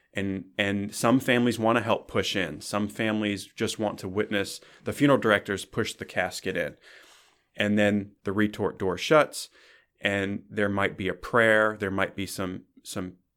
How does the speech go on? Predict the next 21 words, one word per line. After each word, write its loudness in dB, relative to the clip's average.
uh, -12
quiet 2
time 2
for -2
a -2
few -2
minutes, 0
and -6
generally -2
then -6
the -6
families -10
would -6
leave -6
at -12
that -2
point. -8
But -4
we 4
created 2
this -2